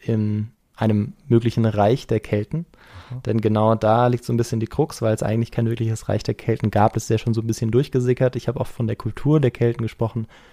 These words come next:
Speaker 1: nicht unbedingt von den Kelten.
Speaker 2: Mhm.
Speaker 1: Und das liegt einfach daran, dass die Kelten durch eine Vielzahl von Stämmen bestimmt sind. Also es gibt nicht das keltische Königreich oder das keltische Reich. Und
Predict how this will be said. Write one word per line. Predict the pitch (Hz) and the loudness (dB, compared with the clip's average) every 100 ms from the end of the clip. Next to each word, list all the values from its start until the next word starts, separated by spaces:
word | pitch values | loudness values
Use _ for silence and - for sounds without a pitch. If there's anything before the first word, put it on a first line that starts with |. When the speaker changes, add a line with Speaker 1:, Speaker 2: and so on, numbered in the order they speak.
| _ | _
Speaker 1:
nicht | 113 - | -8 -4
unbedingt | 117 113 113 110 | -2 -2 -2 -6
von | - 107 107 101 | -2 -2 -2 2
den | 113 123 131 | 4 2 -4
Kelten. | - 120 123 135 - _ - | 0 0 0 -6 -6 _ -10
Speaker 2:
Mhm. | 98 95 131 _ _ | -8 -6 -10 _ _
Speaker 1:
Und | 127 110 | -4 0
das | 110 | 0
liegt | 120 - | 0 -2
einfach | 113 113 | -2 -2
daran, | - 104 117 117 113 | 2 2 4 2 0
dass | - 107 - | 0 -2 -4
die | - | -14
Kelten | - 107 110 113 107 _ | -4 -2 -2 -4 -6 _
durch | 113 - | -4 -2
eine | 104 104 | -2 -2
Vielzahl | - 143 - 110 | 0 -2 2 0
von | 104 101 | 2 -4
Stämmen | - 98 101 101 _ | 0 2 2 -2 _
bestimmt | - - 98 98 | -16 -2 -2 0
sind. | 104 101 - | -4 -6 -6
Also | 107 104 104 | -4 -2 -4
es | - - | -8 -6
gibt | 107 - | -6 2
nicht | 110 - - - - - - - - | 0 0 -18 -20 -20 -20 -20 -20 -4
das | 123 110 - | 0 0 -4
keltische | - 104 107 - | -4 -4 -4 -10
Königreich | - 120 147 147 - 117 117 - 151 123 | 0 4 4 2 0 0 -2 -6 -10 -4
oder | 104 98 - - _ - | -2 -2 -6 -12 _ -10
das | - - | -10 -8
keltische | - 110 107 - 104 | -6 -4 -4 -4 0
Reich. | 98 143 - - - _ _ _ | 4 2 0 -18 -20 _ _ _
Und | - 113 117 117 - | 2 6 6 4 -2